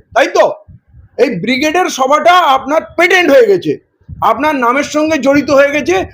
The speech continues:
অতএব এর ক্রেডিট আপনাকে নিতেই হবে। এবং এইটার ব্যাপারে আমি বক্তব্য দিয়েছিলাম,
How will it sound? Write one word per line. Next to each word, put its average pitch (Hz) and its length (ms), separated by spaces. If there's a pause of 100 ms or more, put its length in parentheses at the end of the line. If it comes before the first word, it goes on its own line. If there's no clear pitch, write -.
(120)
অতএব 247 240
এর 247 240
ক্রেডিট 247 360
আপনাকে 233 320
নিতেই 220 360
হবে। 180 220 (240)
এবং 247 240
এইটার 254 340
ব্যাপারে 269 280
আমি 247 340
বক্তব্য 247 460
দিয়েছিলাম, 226 680